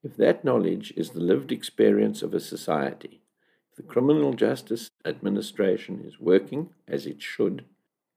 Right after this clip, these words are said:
and if those convicted are suitably punished and held up as examples to deter others from straying from the proverbial path of righteousness, then all or most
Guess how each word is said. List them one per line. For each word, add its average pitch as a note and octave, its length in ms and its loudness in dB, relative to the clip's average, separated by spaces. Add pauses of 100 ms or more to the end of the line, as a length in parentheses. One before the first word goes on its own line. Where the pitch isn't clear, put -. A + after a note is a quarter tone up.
(140)
and C#3 520 4
if - 180 -6
those G2+ 300 8
convicted G#2 760 0
are - 140 -10
suitably A2+ 480 -4
punished G#2 640 -6
and - 180 -16
held G2 280 4
up F2 220 -2
as - 160 -8
examples C#2 760 0 (540)
to E2+ 100 -6
deter A#2+ 640 0
others G2 420 0
from - 260 -10
straying F#2 600 2
from E2 240 -8
the D2+ 80 -6
proverbial D#2+ 680 4
path - 420 -4
of - 140 -12
righteousness, - 760 -8 (760)
then - 260 -2
all C3+ 460 10
or F2 120 0
most G#2 460 4